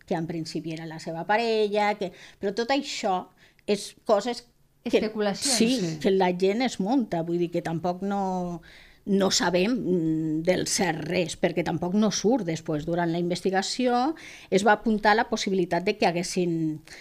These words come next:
Speaker 1: realment pressionat per a, per a signar aquest contracte, no? D'alguna manera, no?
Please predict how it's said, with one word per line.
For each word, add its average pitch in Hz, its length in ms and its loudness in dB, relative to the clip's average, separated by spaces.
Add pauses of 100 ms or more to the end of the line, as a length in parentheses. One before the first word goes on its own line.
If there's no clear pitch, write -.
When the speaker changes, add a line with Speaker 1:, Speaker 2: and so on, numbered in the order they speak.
(260)
Speaker 1:
realment 175 520 6
pressionat 180 680 2
per 196 140 4
a, 175 320 2
per 175 160 -2
a 160 80 -6
signar 175 580 4
aquest 147 260 -6
contracte, 156 720 -6
no? 208 240 -8
D'alguna 180 460 0
manera, 151 420 -4
no? 202 280 -4